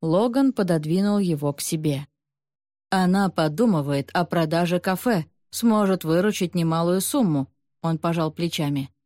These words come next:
«Для нее все это было экспериментом. В итоге она устанет и вернется к прежней жизни». Будучи миниатюрным книголюбом, Хейзел двигалась как чертов ниндзя.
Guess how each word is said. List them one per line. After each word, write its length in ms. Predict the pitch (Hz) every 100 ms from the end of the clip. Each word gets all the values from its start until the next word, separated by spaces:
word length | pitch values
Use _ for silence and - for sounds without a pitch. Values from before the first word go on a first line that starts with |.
| _ _ -
«Для 280 | 240 254
нее 480 | 226 202 185 214 202
все 260 | 156 - 196
это 260 | 175 165
было 380 | 147 170 165 151
экспериментом. 920 | 135 - 156 147 147 180 160 135 139 - _ _ _ _ -
В 200 | 247 208
итоге 340 | 220 208 170
она 300 | 165 170 151
устанет 640 | - - 180 214 214 180 - _
и 140 | 190 180
вернется 640 | 165 147 147 190 - 165
к 100 | -
прежней 460 | 143 156 156 151
жизни». 560 | 147 160 160 139 131 - _ _ _ _ _ _ _ -
Будучи 480 | 196 208 185 185 196
миниатюрным 800 | 185 185 180 170 190 185 180 165
книголюбом, 760 | - 170 160 170 262 180 147 - _ _
Хейзел 440 | - 254 302 294 294
двигалась 600 | 175 160 196 185 185 -
как 240 | 170 160
чертов 460 | - 165 151 175 -
ниндзя. 500 | 208 160 139 131